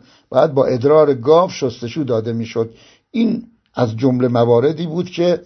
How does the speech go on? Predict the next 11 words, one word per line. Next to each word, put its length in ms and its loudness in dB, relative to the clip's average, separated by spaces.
در 120 -6
دین 360 -2
زرتشت 560 -2
بود 240 -10
و 80 0
اجرا 460 0
می‌شد 420 -2
و 20 2
اکنون 360 -2
در 160 0
کتاب‌های 720 0